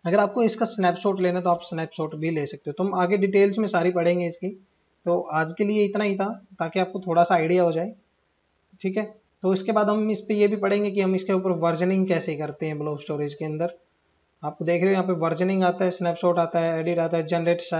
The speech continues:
एसएएस के through कैसे access करोगे आप इसको, कैसे करना है तो, तो details में हम पढ़ेंगे। तो आज के लिए इतना ही, क्योंकि अगर मैं सारी एक ही दिन में करवा दूंगा तो आप लोग भी कंफ्यूज हो जाओगे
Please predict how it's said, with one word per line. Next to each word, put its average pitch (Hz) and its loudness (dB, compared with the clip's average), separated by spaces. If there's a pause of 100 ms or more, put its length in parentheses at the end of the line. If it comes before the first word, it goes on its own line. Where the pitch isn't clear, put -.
(680)
एसएएस 165 -4
के 175 -2
through 170 -2
कैसे 165 -2
access - -8
करोगे 160 0
आप 156 -2
इसको, 151 -8
कैसे 151 -8
करना 156 -8
है 147 -10
तो, 165 -16 (420)
तो 233 -4
details 202 2
में 214 2
हम 190 2
पढ़ेंगे। 151 0
तो 170 2
आज 175 8
के 214 -2
लिए 214 4
इतना 202 0
ही, 220 0
क्योंकि 190 -2
अगर 190 4
मैं 202 0
सारी 170 2
एक 190 2
ही 196 -4
दिन 185 2
में 190 0
करवा 165 2
दूंगा 185 -4
तो 190 0
आप 170 4
लोग 175 -2
भी 190 -4
कंफ्यूज 165 -6
हो 156 -4
जाओगे 156 -6